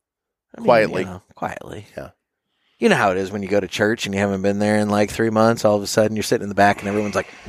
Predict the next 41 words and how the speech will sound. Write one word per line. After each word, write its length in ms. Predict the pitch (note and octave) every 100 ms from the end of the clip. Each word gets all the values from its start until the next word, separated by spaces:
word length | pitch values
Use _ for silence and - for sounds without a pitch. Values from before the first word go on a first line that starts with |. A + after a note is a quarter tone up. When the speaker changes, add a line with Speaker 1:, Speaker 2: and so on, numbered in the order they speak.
| - - - -
Speaker 1:
"Did 140 | - -
you 40 |
see 220 | - G#3+
they're 220 | - -
here? 340 | - - - -
They're 160 | - -
in 60 |
the 80 | -
back. 400 | - - - - -
Speaker 2:
They're 160 | -
in 100 | -
the, 100 | - - - -
Speaker 1:
They're 140 | - -
in 80 | -
the 60 |
back. 400 | - - - - - - - -
Speaker 2:
They're, 220 | - -
I 40 |
wonder 220 | - - -
what 220 | - -
they 160 | F2
Speaker 1:
Oh, 40 | E2+
I 100 | -
Speaker 2:
did." 200 | D#2+ D2+ D2
Speaker 1:
wonder 40 | -
what 80 | -
they're 240 | D2+ -
doing. 1200 | - - - - - - - A3+ - - - -
Speaker 2:
<laughs> 40 | - - - - - - - - A2+
Speaker 1:
Then 100 | C#3
they 100 | A#2+
come 180 | B2 A2+
up 100 | G#2+
to 100 | A2+
you 140 | A2 A2
and 140 | G#2+
they're 80 | G#2
just 200 | A#2 -
like, 220 | G#2 - -
"How 140 | - F4+
you 140 | G4